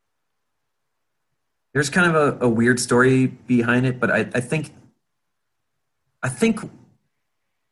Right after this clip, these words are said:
what I, when I, I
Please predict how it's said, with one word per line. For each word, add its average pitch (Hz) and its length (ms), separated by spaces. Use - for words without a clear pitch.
what 123 180
I, 127 200
when 123 320
I, 113 340
I 110 60